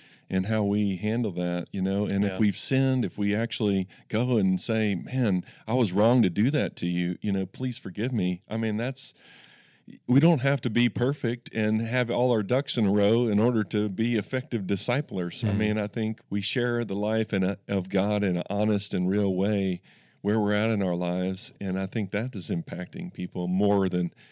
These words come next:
Speaker 1: 'cause if you're perfect or you try to put on a mask to appear perfect, people look and say,
Speaker 2: Yeah.
Speaker 1: "That's, I can't identify with
Speaker 2: Can't
Speaker 1: that."
Speaker 2: relate to
Speaker 1: You
Speaker 2: that.
Speaker 1: know, it doesn't have an impact.
Speaker 2: Yeah. Well, and I think as Paul says, I think it's in Hebrew that we are equipped and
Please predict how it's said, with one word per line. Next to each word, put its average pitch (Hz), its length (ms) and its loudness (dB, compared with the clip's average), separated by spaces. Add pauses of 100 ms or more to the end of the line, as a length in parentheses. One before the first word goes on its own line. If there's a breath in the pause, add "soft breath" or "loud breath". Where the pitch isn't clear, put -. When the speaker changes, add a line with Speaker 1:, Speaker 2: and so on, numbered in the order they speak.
(440 soft breath)
Speaker 1:
'cause - 160 -2 (200)
if - 160 -4
you're 185 80 0
perfect 98 580 -4
or 90 100 0
you 90 40 -2
try 113 240 0
to 92 240 2 (120)
put 107 120 2
on 95 100 2
a 87 60 0
mask 101 440 -2
to 92 80 0
appear 113 280 -2
perfect, 92 380 -4
people 117 360 0
look 98 240 -6
and 85 120 -8
say, 90 400 -2 (680 soft breath)
Speaker 2:
Yeah. 98 200 -6
Speaker 1:
"That's, 117 340 -2
I 113 140 2
can't 117 400 0
identify 107 640 2
with 82 100 0
Speaker 2:
Can't 113 120 4
Speaker 1:
that." 104 60 2
Speaker 2:
relate 110 200 0
to - 80 -4
Speaker 1:
You 110 60 2
Speaker 2:
that. 107 120 2
Speaker 1:
know, 110 60 0
it 104 180 -2
doesn't 107 240 -2
have 104 120 -2
an 101 100 -4
impact. 101 540 -6
Speaker 2:
Yeah. 98 180 -10 (540 loud breath)
Well, 156 240 4
and 139 120 4
I 123 60 6
think 113 200 2
as 104 200 -2 (140)
Paul 123 200 4
says, 104 180 -2
I 104 40 -4
think 147 180 2
it's 117 120 0
in 98 100 -2
Hebrew 104 260 0
that 95 140 -2
we 110 180 0
are 98 280 -2 (280 soft breath)
equipped 107 440 -2
and 107 240 -2